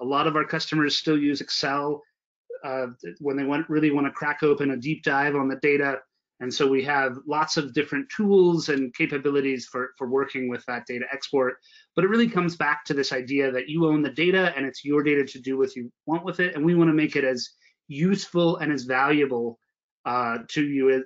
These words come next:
in the process. So, um, we'll explore a little bit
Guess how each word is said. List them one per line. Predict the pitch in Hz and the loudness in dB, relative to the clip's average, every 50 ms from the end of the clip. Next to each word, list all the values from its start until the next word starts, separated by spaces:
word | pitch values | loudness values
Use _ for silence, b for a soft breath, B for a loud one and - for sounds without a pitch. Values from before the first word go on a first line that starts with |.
| - _ | -6 _
in | 143 127 123 | -10 -10 -8
the | 123 117 | -10 -6
process. | - 135 123 127 120 - - 123 - _ | -4 -2 -2 -2 -2 -6 -8 -10 -12 _
So, | - - - - 135 127 123 120 117 107 - _ _ _ _ _ _ _ _ - | -14 -12 -8 -6 -4 -4 -2 -4 -4 -6 -8 _ _ _ _ _ _ _ _ -10
um, | 127 127 139 | -4 -2 2
we'll | 139 160 165 170 | 4 4 4 4
explore | 165 - - - 170 170 170 165 | 2 0 0 2 4 6 6 6
a | 151 | 6
little | 156 170 170 165 | 6 6 4 4
bit | 160 160 156 151 | 4 4 2 2